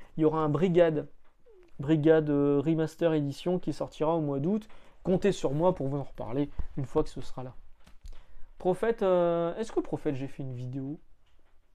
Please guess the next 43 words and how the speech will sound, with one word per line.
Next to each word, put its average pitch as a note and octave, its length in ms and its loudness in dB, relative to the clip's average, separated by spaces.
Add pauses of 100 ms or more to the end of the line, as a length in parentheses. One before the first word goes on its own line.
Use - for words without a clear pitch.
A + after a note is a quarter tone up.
(720)
Je - 80 -18
crois D3 160 -4
que - 100 -4
oui. F#3+ 160 0
Je D#3+ 140 0
sais - 140 -2
plus G#3 180 -2
si F3 120 -4
j'ai D3+ 120 -2
fait - 100 -6
une D3 80 -2
vidéo D3 160 -2
sur D#3 140 -10
Prophète. D#3+ 320 -8
En D#3 40 -6
tout - 80 -12
cas, F#3 100 -4
si D#3+ 160 -8
je C#3+ 40 -4
l'ai D3+ 60 -2
pas E3 140 -4
faite, - 300 -8 (140)
euh, C#3+ 300 -10
elle D3 120 -4
est D#3 60 -2
toujours F3+ 240 -2
dans E3 80 0
ma C#3+ 100 -4
tête. - 280 -10 (520)
Et, C#3+ 120 -6
euh, C3 140 -8
il B2+ 40 -12
faudrait D#3+ 220 -4
que D3+ 40 -4
je D3 40 -2
la C#3 80 -2
fasse - 180 -4
un D#3 60 -6
de D3 40 -10
ces D3+ 140 -10
quatre. - 280 -12 (100)
Parce - 140 -16
que - 60 -14